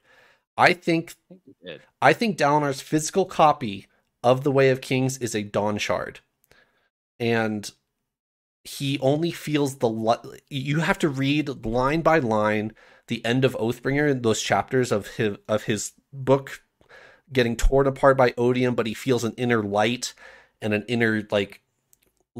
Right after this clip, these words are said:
Speaker 1: warmth and stuff like that. Th-, there's some very specific stuff that I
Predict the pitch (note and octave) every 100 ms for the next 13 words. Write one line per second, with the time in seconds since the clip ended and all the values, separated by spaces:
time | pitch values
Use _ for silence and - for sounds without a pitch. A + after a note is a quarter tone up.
0 | G#2+ - A#2 A2+ A#2+ C3 C3+ C3+ B2+ -
1 | C3 C3+ B2+ C3 B2 - A2+ - A2+ B2+
2 | A2+ A#2 C#3 D#3 - C3 C3+ A#2+ A#2 -
3 | - A2 - G#2 G2